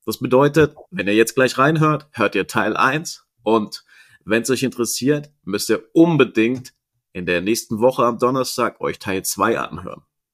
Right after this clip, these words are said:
Also wundert euch nicht, dass es am Ende relativ abrupt abbricht, sondern seid viel mehr gespannt darauf, wie's weitergeht. Bis dahin,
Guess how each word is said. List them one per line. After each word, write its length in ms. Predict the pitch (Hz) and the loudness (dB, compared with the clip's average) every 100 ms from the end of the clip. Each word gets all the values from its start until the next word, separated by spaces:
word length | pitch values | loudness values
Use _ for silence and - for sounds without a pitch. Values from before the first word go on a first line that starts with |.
| _ - | _ -4
Also 260 | 117 127 | -2 0
wundert 260 | 135 180 151 | 0 2 2
euch 160 | 127 139 | 2 2
nicht, 320 | 160 165 - | 0 0 0
dass 100 | 123 | 0
es 100 | 123 | 0
am 140 | 113 - | -4 -2
Ende 280 | 123 123 | -2 0
relativ 460 | 104 113 117 127 117 | 0 0 -2 -4 -6
abrupt 440 | - - 135 - _ | -8 -6 -6 -6 _
abbricht, 640 | - 127 - 120 113 - _ | -10 -10 -4 -2 -2 -4 _
sondern 640 | - 104 107 104 95 90 _ _ | -6 -4 -2 -2 -4 -8 _ _
seid 280 | - 98 - | -4 -2 -2
viel 200 | - 139 | -6 0
mehr 160 | 120 | 0
gespannt 460 | 98 95 - 95 87 | 0 -4 -4 -4 -2
darauf, 420 | 90 85 85 - _ _ | -4 -4 -6 -8 _ _
wie's 240 | 104 110 - | -6 -4 -2
weitergeht. 560 | 73 71 - 67 - _ _ - | -2 -4 -8 -10 -12 _ _ -10
Bis 140 | - | -4
dahin, 440 | 92 98 143 180 | -2 2 0 -2